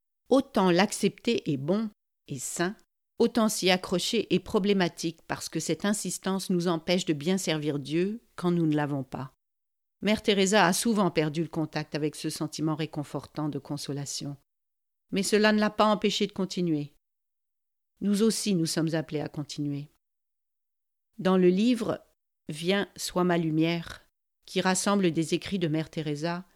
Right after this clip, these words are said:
on comprend qu'elle a vécu la nuit obscure décrite par saint Jean de la Croix.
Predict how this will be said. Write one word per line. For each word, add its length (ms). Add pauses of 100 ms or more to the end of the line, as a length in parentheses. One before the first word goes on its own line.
(360)
on 120
comprend 400
qu'elle 240
a 60
vécu 320
la 160
nuit 320
obscure 600
décrite 480
par 200
saint 200
Jean 160
de 60
la 80
Croix. 400